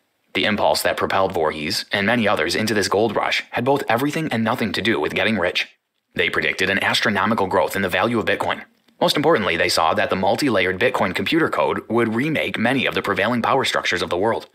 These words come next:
including Wall Street banks and national governments. Bitcoin would do to money what the internet had done to the postal service and the media industry. Bitcoin's rise would make him rich in more ways than one.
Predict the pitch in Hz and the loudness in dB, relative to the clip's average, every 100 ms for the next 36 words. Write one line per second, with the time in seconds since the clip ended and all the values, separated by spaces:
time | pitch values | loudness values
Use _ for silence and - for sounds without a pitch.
0 | _ - 104 131 110 80 80 92 - 117 | _ -4 0 2 2 2 2 2 2 0
1 | - 87 117 - 110 104 - 123 92 120 | 0 0 -2 0 0 0 0 0 2 2
2 | 92 - - - - _ _ - 98 - | 0 -4 -8 -12 -20 _ _ -4 -2 0
3 | 76 82 90 90 104 123 120 101 98 143 | 0 0 0 0 0 2 0 0 0 -2
4 | 139 117 131 147 151 80 71 98 95 107 | -2 -2 0 2 2 0 -2 -2 0 0
5 | 113 95 104 127 101 78 73 - 101 98 | 0 0 0 0 0 0 0 -2 -2 -2
6 | 98 113 143 - 80 76 78 - _ _ | 0 0 0 -2 -2 -2 -2 -4 _ _
7 | _ _ - 98 - 104 95 80 80 110 | _ _ -4 -2 0 0 0 0 0 0
8 | 104 98 101 117 104 92 98 - - 101 | 0 0 0 -2 -2 0 -2 -2 -2 -2
9 | 98 123 95 78 - 87 98 87 | 0 2 0 0 -2 0 0 -2